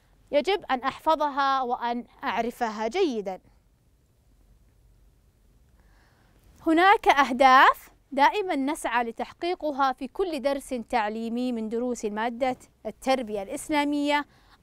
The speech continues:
أول هدف أن يستمع الطالب والطالبة إلى سورة البينة، أن يردد الطالب والطالبة خلف المعلم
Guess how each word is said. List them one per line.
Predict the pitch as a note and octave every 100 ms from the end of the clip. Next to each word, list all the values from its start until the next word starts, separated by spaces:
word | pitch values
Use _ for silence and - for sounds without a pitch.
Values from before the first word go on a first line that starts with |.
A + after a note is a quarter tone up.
| -
أول | G#4+ A#3+ A3 G#3+
هدف | G#3+ C4 D#4+ -
أن | B3 A#3
يستمع | A3+ - G4+ A4 A#4+
الطالب | G4+ - E4 D#4 C4+ A3
والطالبة | D4+ - E4+ D#4 D4+ C4+ C#4+ - _ _
إلى | - D4+ B3+
سورة | A#3+ D#4+ C#4 B3 -
البينة، | G#3+ A#3+ B3+ D4 F#4+ B4+ _ _ _ _ _ _ _ -
أن | A#4+ G#4
يردد | C#4+ D4+ G#4 G4 G4+ G#4+
الطالب | - F#4 D#4+ C#4 A#3 G#3+
والطالبة | D#4 - F#4+ F#4 F4+ D#4 E4+ E4+ _
خلف | _ - F4 A#4 A#4+
المعلم | E4 C4 A#3 A3 C#4 C#4 B3 A#3